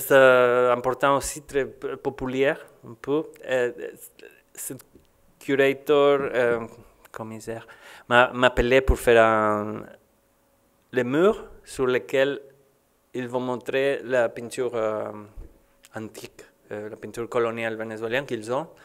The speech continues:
C'est pas très antique, ce sont des années, euh, mille sept cents, mille huit cents, maximum mille sept cent cinquante. Elles sont pas très importantes. Sont, il y avait, Venezuela n'était pas, à l'époque coloniale,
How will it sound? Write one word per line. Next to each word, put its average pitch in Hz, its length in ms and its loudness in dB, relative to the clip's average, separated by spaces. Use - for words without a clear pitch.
C'est - 200 -16
pas 113 100 0
très 110 220 -2
antique, 110 320 -4
ce 107 180 -2
sont 98 240 -10
des 98 220 -10
années, 101 380 -10
euh, 104 500 -18
mille 104 260 -14
sept - 240 -8
cents, 127 200 -10
mille 107 220 -10
huit 110 220 -10
cents, 139 240 -10
maximum 113 480 -14
mille 117 120 -18
sept - 240 -20
cent 107 220 -14
cinquante. 110 600 -12
Elles - 80 -12
sont 104 160 -6
pas 104 120 2
très 101 200 -6
importantes. 101 420 -10
Sont, 104 220 -12
il - 180 -12
y 107 80 0
avait, 113 380 4
Venezuela 123 460 -2
n'était 131 180 -6
pas, 120 500 -2
à 113 180 -12
l'époque 113 340 -10
coloniale, 117 640 -8